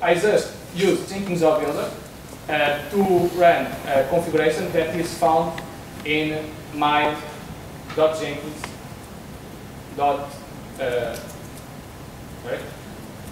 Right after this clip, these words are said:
uh, jobs. Yeah. So it's like a small project that just, uh,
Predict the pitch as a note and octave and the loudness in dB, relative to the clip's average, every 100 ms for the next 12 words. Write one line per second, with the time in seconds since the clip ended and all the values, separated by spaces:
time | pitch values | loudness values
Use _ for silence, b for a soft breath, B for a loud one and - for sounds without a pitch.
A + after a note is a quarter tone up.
0 | - - - - - - - - - - | -14 -14 -14 -14 -14 -14 -14 -14 -16 -16
1 | - - - C3+ B2+ B2+ - - - - | -16 -14 -6 0 0 0 0 0 0 -4
2 | - - - - - - - - - C3+ | -6 -10 -6 -6 -6 -10 -12 -10 2 4
3 | C#3 - - D#3 D#3 D#3+ D3+ D3+ D#3+ - | 4 2 -2 -2 2 6 6 4 -2 -4
4 | - - - D3+ F3+ F3+ F3+ E3+ E3 D#3+ | -10 -8 -6 -4 4 6 6 6 6 6
5 | - - D#3+ D#3+ F3 F3 E3 - - - | 4 2 2 2 6 6 6 -2 -10 -12
6 | - - - - - C#3+ C#3 C3+ C3 B2+ | -14 -14 -14 -12 -2 2 6 6 4 0